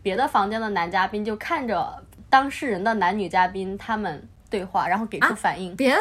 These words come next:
Speaker 2: 房间的男嘉宾还会看隔壁房间在聊什么吗？
Speaker 1: 对，女嘉宾进入哪个房间之后，这个房间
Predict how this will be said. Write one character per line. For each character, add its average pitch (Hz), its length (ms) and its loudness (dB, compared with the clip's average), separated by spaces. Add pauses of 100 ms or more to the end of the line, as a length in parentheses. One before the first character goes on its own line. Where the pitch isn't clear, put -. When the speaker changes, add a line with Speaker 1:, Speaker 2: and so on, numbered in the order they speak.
Speaker 2:
房 254 160 -2
间 269 140 -2
的 294 100 -4
男 214 200 -2
嘉 233 180 0
宾 240 160 0
还 190 180 -4
会 240 220 0
看 247 580 -4 (520)
隔 214 120 0
壁 294 160 2
房 226 180 0
间 226 120 -2
在 233 120 0
聊 185 220 -4
什 208 120 -6
么 208 100 -4
吗？ 196 60 -8
Speaker 1:
对， 302 180 4
女 262 160 2
嘉 277 220 6
宾 311 180 -4
进 302 180 -4
入 294 140 -4
哪 208 160 -2
个 220 80 0
房 220 240 2
间 247 180 2
之 269 120 -4
后， 285 160 0
这 285 120 -6
个 254 100 2
房 202 260 0
间 233 440 -2